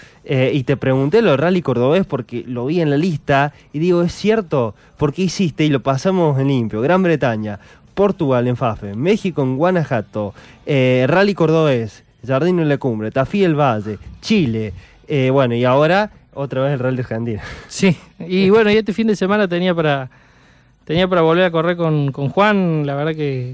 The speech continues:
Speaker 2: que Marcheto
Speaker 1: Marcheto.
Speaker 2: hemos
Speaker 1: Ujú.
Speaker 2: corrido muchos años y somos amigos, y bueno, él la verdad que la atravesó, la tuvo una, en una época de su vida muy mala, sobre, se sobrepuso un problema de salud, y bueno, y la verdad
Speaker 1: Ujú.
Speaker 2: que la otra vez me invitó para ir a correr y fuimos, y bueno, tenía para ir a correr este fin de semana, me había invitado, pero,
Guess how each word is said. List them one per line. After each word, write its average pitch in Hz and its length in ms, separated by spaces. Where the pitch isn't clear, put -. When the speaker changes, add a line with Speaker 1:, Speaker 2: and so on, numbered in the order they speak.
Speaker 2:
que 135 140
Marcheto 143 560
Speaker 1:
Marcheto. 135 400
Speaker 2:
hemos 156 180
Speaker 1:
Ujú. 160 60
Speaker 2:
corrido 160 340
muchos 156 260
años 175 440
y 143 340
somos 151 280
amigos, 180 400
y 170 40
bueno, 147 240
él 156 240
la 147 80
verdad 151 260
que 143 220
la 135 140
atravesó, 143 1080
la 147 140
tuvo 180 240
una, 170 240
en 160 100
una 170 220
época 170 240
de 156 80
su - 100
vida 165 180
muy 160 160
mala, 185 520
sobre, 143 440
se - 720
sobrepuso 165 640
un 180 60
problema 170 320
de 156 60
salud, 220 340
y - 20
bueno, 185 280
y 156 60
la 151 120
verdad 156 220
Speaker 1:
Ujú. 165 80
Speaker 2:
que 160 360
la 160 140
otra 170 160
vez 175 160
me 170 80
invitó 156 260
para 170 140
ir 165 60
a - 20
correr 190 400
y 165 80
fuimos, 220 500
y 190 40
bueno, 165 200
tenía 190 240
para 202 160
ir 202 60
a - 20
correr 190 200
este 185 120
fin 196 140
de 180 80
semana, 196 340
me 180 80
había 175 120
invitado, 185 380
pero, 143 360